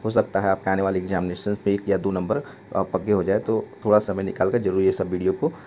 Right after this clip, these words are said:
अ, देख लीजिएगा friends। तो देखिए, सबसे पहले, अ, बेहद ज़रूरी है,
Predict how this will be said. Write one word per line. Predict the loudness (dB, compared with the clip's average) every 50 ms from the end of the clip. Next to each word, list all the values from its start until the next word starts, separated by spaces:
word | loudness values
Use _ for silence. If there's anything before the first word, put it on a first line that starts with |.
| -18 -12 -8
अ, | -6 -6
देख | -2 0 0 0 0 0
लीजिएगा | -2 -2 0 0 0 0
friends। | -2 -2 -4 -4 -4
तो | -2
देखिए, | 0 0 0 0 0
सबसे | -4 -2 -2 -2 -2
पहले, | -2 -2 -4 -2 0 -2
अ, | -2 -2 -4 -2
बेहद | -2 0 0 0 -2 -4 -2 0 0 0 0 2
ज़रूरी | 2 0 2 2 0 -2
है, | 0 0 -2 -4